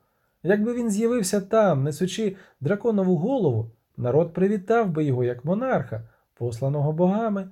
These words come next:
а вельможі не посміли б навіть писнути. То ви дивуєтеся, що він погнав за драконом, наче кіт, за риб'ячим міхурем? Особливо за таким драконом, який ледь ноги волочить.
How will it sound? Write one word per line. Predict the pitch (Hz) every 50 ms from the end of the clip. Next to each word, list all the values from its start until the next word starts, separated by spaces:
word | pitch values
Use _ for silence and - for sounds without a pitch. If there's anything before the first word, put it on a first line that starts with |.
| - - - - _ _
а | - 170
вельможі | 185 220 233 240 247 269 285 294 285 247 269 262
не | 240 247 247
посміли | - - 247 220 - - 185 202 226 233 240
б | 226 180
навіть | 151 156 175 190 202 196 -
писнути. | - 139 139 131 - 151 139 - 143 139 135 - _ _ _ _ _ _ _
То | - 151
ви | 156 180 185 190 185 185 - - _ -
дивуєтеся, | 139 170 170 190 233 277 285 277 233 196 - 190 175
що | - - - 185
він | 185 180 170 143
погнав | - 190 175 185 208 196 170 139 127
за | 123 151
драконом, | 147 165 196 190 190 196 175 151 139 135 135
наче | 147 151 151 - 202
кіт, | 196 190 - 208 160 113 113 - - _ _ _
за | - 143 175
риб'ячим | 170 175 160 156 160 151 - 180 180
міхурем? | 185 185 180 - 208 214 240 262 262 - - - - - - - _
Особливо | - 185 185 - 220 202 208 254 277 262 226 185
за | 151 180 196
таким | 185 208 185 202 226 220
драконом, | 208 220 214 214 - 254 254 233 196 175
який | 175 180 180 185 214 208 185 - - - _
ледь | 170 185 208 202 185 -
ноги | 214 226 269 302 285 208 175 151
волочить. | 135 131 120 120 117 117 113 123 123